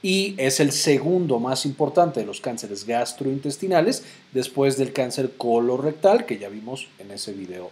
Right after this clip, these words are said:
anterior. Si nos vamos al tema de mortalidad, podemos ver que el cáncer de estómago depende mucho del lugar y depende mucho del sistema de salud, pero incluso hay sitios en los cuales el cáncer de estómago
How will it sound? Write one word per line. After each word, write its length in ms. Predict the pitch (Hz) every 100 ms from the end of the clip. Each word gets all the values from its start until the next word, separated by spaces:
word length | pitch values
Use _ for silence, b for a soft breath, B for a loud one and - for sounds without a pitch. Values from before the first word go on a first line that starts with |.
| _
anterior. 560 | - 85 85 82 78 - - _ B B B B
Si 180 | - 240
nos 160 | 233 185
vamos 300 | 208 160 127
al 160 | 110
tema 240 | 151 127 107
de 100 | 110
mortalidad, 1000 | 120 135 139 143 143 165 180 175 226 -
podemos 340 | 123 117 123
ver 180 | 117 -
que 100 | 120
el 120 | 104
cáncer 480 | - 123 127 - 135
de 80 | 156
estómago 540 | 156 214 214 269 - -
depende 420 | 160 156 180 180
mucho 460 | 170 170 165 - 165
del 100 | 160
lugar 400 | 160 170 175 165
y 60 | 135
depende 380 | 107 127 120
mucho 420 | 120 117 117 131 120
del 100 | 113
sistema 440 | 113 107 120 117
de 80 | 127
salud, 280 | 170 226 285 - B B B B B
pero 180 | 151 156
incluso 440 | 156 196 202 202
hay 100 | 185
sitios 440 | 180 185 165 180 151
en 60 |
los 120 | 127
cuales 360 | - 147 147 147
el 100 | 113
cáncer 340 | 123 120 135
de 80 | 135
estómago 540 | 143 196 170 165 202